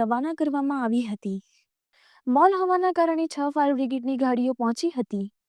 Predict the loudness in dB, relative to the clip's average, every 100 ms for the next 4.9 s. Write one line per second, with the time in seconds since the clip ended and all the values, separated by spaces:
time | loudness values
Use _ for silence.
0 | _ -4 0 2 2 2 2 0 0 2
1 | 2 2 0 0 -2 -6 -6 -4 0 0
2 | 0 -2 -2 -2 -2 -6 -8 -20 -8 0
3 | 0 2 0 0 0 0 2 2 2 0
4 | -2 0 0 0 0 -2 -4 -6